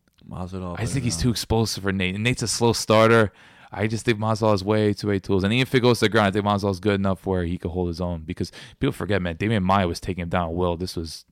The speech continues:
Speaker 2: a couple years ago, and Ma-, and Masvidal more than held his own. He was, he was sprawling. He was getting out of rear naked choke situations. Like, he could hold his own, Masvidal. He's no slouch. Just 'cause he's this crazy striker doesn't mean he doesn't know how to handle himself on the ground. So I think any sort of threat from Nate,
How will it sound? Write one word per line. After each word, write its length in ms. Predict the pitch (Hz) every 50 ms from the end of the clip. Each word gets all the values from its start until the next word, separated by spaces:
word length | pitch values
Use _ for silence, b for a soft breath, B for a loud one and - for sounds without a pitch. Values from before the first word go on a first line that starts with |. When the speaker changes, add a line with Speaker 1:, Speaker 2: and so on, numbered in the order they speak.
| _ _ _ _ _
Speaker 2:
a 20 |
couple 260 | - - - - - 90
years 300 | 82 85 90 90 82 82
ago, 280 | 85 78 80 78 78
and 140 | 78 80 80
Ma-, 140 | 80 85 - _ _ -
and 200 | 82 80 78 78
Masvidal 380 | 90 95 101 85 87 80 76 76 73 - _ _ _ _ -
more 180 | - 90 98 90
than 120 | 80 76
held 180 | 73 82 78 78
his 140 | 78 76 80
own. 100 | 78 78
He 100 | 85 104
was, 180 | 104 90 82 - _ _ b b b b b b
he 80 | - -
was 180 | 87 78 73
sprawling. 680 | - - - - - - 87 90 95 98 98 98 95 87
He 80 | 95 95
was 220 | 87 80 76 -
getting 220 | - 95 87 90 87
out 200 | 87 85 80 82
of 80 | 85 78 76 80 87 90
rear 100 | 90 87
naked 320 | 87 90 90 - 87 -
choke 180 | - 101 95 -
situations. 640 | - - 98 - - 98 92 92 92 - - 90 85
Like, 120 | 80 76 _ B B B B B B
he 100 | B 123
could 120 | - 202
hold 180 | 196 185 175 170
his 80 | 160 160
own, 160 | 165 160 147
Masvidal. 440 | 127 120 104 87 85 95 90 87 90
He's 140 | 104 120 131
no 100 | 139 135
slouch. 320 | - - - 135 127 117
Just 180 | - 113 - -
'cause 100 | 127 117
he's 140 | 123 120 110
this 120 | 110 98
crazy 260 | - - 120 113 107 101
striker 260 | - - 113 101 95
doesn't 240 | 87 95 95 101 101
mean 220 | 101 98 95 92 B B B B B B B
he 100 | B 101
doesn't 120 | 98 95
know 60 | 98
how 60 | 98 95
to 40 | 92
handle 160 | 95 98 95
himself 280 | 92 - - 92 - -
on 60 | 90
the 60 | 90
ground. 300 | - 92 90 90 87 82
So 160 | - - 87 80
I 100 | 90 95
think 340 | - 110 98 87 - - - -
any 300 | 92 95 98 95 90 90
sort 240 | 85 - - 95 90
of 60 | 82 -
threat 240 | - - 87 78 -
from 160 | - - 80 82
Nate, 260 | 87 85 80 -